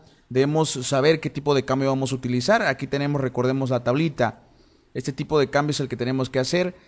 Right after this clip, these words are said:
Si observamos, lo que ten-, encontramos primero es x cuadrada, luego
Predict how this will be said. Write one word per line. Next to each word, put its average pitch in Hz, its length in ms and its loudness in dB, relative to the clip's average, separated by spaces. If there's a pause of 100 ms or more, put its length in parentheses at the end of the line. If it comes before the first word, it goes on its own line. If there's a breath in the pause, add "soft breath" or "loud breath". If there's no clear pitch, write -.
(220 soft breath)
Si - 140 -2
observamos, 165 680 4
lo 135 160 0
que 131 100 -2
ten-, 135 300 -2
encontramos 135 480 2
primero 160 380 2
es 156 320 0
x 147 300 -2
cuadrada, 147 520 6
luego 147 680 2